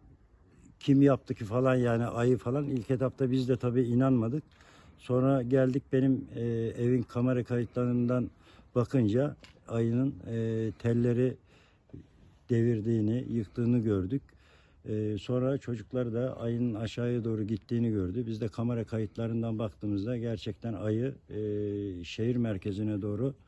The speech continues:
e, gittiğini gördük. Biz de polis, e, arkadaşları aradık, haber verdik. E, ne olur olmaz şehre indi mi diye. Onlar da bir dolaştılar, gerçi görmediler ama, e,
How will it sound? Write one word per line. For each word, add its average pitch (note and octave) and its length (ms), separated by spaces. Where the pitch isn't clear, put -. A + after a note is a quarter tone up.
e, A2 200
gittiğini A#2 520
gördük. G2+ 400
Biz A#2 140
de A#2+ 100
polis, - 600
e, G2 340
arkadaşları G#2+ 680
aradık, F#2 340
haber G#2 320
verdik. F2+ 340
E, G#2+ 220
ne A2+ 80
olur A2 300
olmaz G#2 280
şehre G#2+ 380
indi G#2+ 160
mi G2+ 160
diye. G#2+ 240
Onlar A#2+ 380
da B2 240
bir A2 100
dolaştılar, A#2 580
gerçi A2+ 380
görmediler G#2+ 560
ama, B2+ 280
e, G#2+ 80